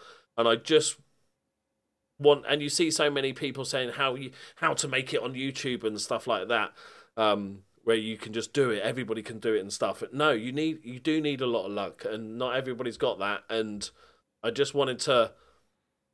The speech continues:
make it clear that, and, and, you know, some people have come to me and asked for advice, and I've gone and watched their channel,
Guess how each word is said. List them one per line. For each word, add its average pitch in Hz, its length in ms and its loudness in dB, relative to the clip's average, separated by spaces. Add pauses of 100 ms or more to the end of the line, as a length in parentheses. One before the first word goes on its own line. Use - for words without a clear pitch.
(120)
make 135 280 0
it 127 160 -2
clear 131 460 6 (220)
that, 117 240 2 (680)
and, 196 240 4
and, 196 120 2
you 202 80 2
know, 165 160 8
some 196 220 8
people 190 220 4
have 160 100 0
come 156 200 2
to 151 120 -8
me 143 120 2
and 135 80 2
asked 139 220 0
for 147 80 4
advice, 123 440 2
and 147 80 0
I've 135 140 -2
gone 160 160 6
and 147 120 2
watched 123 200 -4
their 135 140 2
channel, 117 580 0